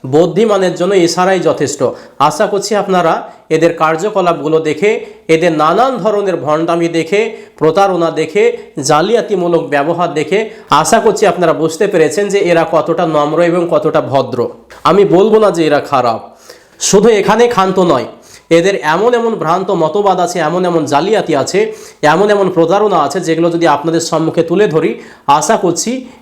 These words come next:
এদেরকে সমাজ থেকে প্রত্যেকটা মানুষ জুতো পিটা করে বয়কট করবে।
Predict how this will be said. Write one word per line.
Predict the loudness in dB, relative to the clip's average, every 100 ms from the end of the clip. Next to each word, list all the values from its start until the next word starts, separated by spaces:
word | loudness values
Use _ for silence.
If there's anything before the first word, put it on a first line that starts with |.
| 2
এদেরকে | 4 4 2 -2
সমাজ | -2 -2 -2 -2
থেকে | -2 0 0 -2 -6 0
প্রত্যেকটা | 2 2 0 0 0 -2
মানুষ | 0 0 -2
জুতো | -4 -2 -2
পিটা | 0 -2
করে | 0 0
বয়কট | 2 0 0 -2
করবে। | 0 -2 -2